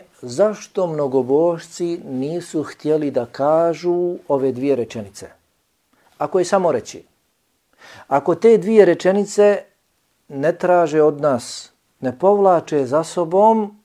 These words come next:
dakle, od onoga koji ih izgovori, određene radnje, određene postupke. Ako riječi: "Ja svjedočim da nema istinskog Boga mimo Allaha i svjedočim da je Muhammed Allahov poslanik", da je to dovoljno.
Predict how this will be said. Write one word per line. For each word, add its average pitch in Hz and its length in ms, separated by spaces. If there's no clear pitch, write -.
dakle, 131 280
od 131 200
onoga 170 340
koji 139 320
ih 120 200
izgovori, 170 640
određene 135 600
radnje, 120 340
određene 123 400
postupke. - 520
Ako 135 240
riječi: 165 520
"Ja 117 140
svjedočim 175 760
da 135 120
nema 165 300
istinskog 147 680
Boga 143 260
mimo 185 340
Allaha 185 560
i 139 80
svjedočim 185 600
da 156 80
je 156 60
Muhammed 156 540
Allahov 170 400
poslanik", 190 720
da 151 100
je 151 120
to 190 160
dovoljno. 185 520